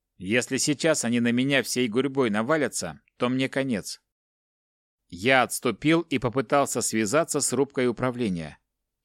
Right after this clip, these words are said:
Ответила мне разъярённая женщина,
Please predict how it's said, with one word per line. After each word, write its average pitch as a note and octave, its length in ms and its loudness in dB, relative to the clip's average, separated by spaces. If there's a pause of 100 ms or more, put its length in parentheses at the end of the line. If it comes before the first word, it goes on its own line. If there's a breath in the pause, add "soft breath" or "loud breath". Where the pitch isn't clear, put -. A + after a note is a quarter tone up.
Ответила D#3 600 0
мне D3 200 0
разъярённая D3 720 2
женщина, A#2+ 680 -2